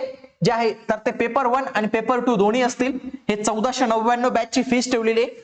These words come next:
सोळा सप्टेंबर पासून ही जी बॅच आहे तर ती लाईव्ह स्वरूपात सुरू होणार आहे. लाईव्ह नंतर तुम्ही रेकॉर्डेड फॉर्म मध्ये देखील बघू शकतात. हा नंबर दिलेला आहे, या नंबरला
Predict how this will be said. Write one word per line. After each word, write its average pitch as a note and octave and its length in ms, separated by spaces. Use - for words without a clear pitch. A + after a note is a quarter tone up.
सोळा B3+ 420
सप्टेंबर B3 360
पासून A#3 300
ही G#3+ 120
जी B3 120
बॅच A3+ 300
आहे G3+ 240
तर G#3 160
ती G#3+ 100
लाईव्ह A#3 200
स्वरूपात A#3 420
सुरू A3+ 140
होणार A#3 200
आहे. A#3+ 80
लाईव्ह G#3+ 280
नंतर G#3+ 240
तुम्ही A3 160
रेकॉर्डेड A3 440
फॉर्म G3+ 180
मध्ये A3 160
देखील G#3+ 260
बघू A3 200
शकतात. G#3 300
हा A#3+ 160
नंबर A3+ 360
दिलेला B3 280
आहे, A#3+ 180
या G3+ 100
नंबरला A3+ 440